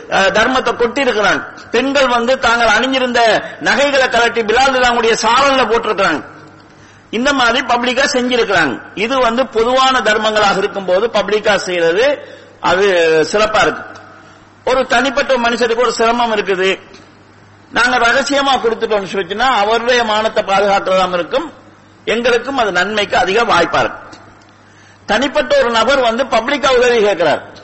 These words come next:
அவருக்கு நாங்க பப்ளிக்கா கொடுக்கலாம். ஏன்னா அவர் கேட்கறதுல வெட்கப்படல,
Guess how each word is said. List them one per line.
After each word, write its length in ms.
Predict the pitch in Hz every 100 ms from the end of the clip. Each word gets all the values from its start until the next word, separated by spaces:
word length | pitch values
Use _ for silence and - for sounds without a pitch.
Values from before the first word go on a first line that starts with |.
| - - - - - -
அவருக்கு 360 | 247 294 311 277
நாங்க 320 | 262 262 240
பப்ளிக்கா 320 | 233 226 214
கொடுக்கலாம். 400 | 180 160 143 113 - - - - - - - -
ஏன்னா 140 | 254
அவர் 280 | 247 254 254
கேட்கறதுல 540 | 254 269 262 254 233
வெட்கப்படல, 640 | 226 247 240 202 160 120